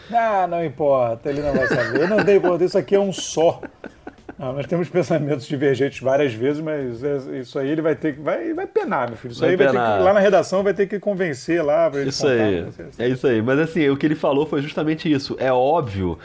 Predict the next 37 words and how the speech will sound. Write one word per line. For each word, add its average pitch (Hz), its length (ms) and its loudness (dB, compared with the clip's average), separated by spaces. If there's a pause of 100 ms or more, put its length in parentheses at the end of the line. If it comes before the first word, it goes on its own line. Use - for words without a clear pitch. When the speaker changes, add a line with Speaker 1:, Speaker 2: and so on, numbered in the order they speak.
(300)
Speaker 2:
que 110 680 0 (100)
o 113 80 -2
Golden 120 280 0
State 127 260 -2
tem 127 140 0
mais 127 240 -2
chance 135 360 0
de 113 120 -2
ganhar 113 240 0
jogos 110 480 -2
se 113 100 -6
o 101 40 -6
Kevin 110 260 -2
Durant 101 220 -2
tá 113 100 -2
jogando. 101 480 -2
O - 120 -12
Kevin 104 220 -4
Durant 117 160 0
é 117 40 0
um 123 40 -2
dos 131 80 -6
melhores 123 280 0
jogadores 123 340 0
do 127 80 -4
planeta. 131 520 -4 (580)
Mas, 139 640 -2
por 135 220 -2
outro 143 180 0
lado, 143 240 2
dá 156 140 0
pra 156 160 -2
gente 156 220 -6
dizer 139 360 0
que 156 320 0
fica 180 300 -4
mais 170 480 -2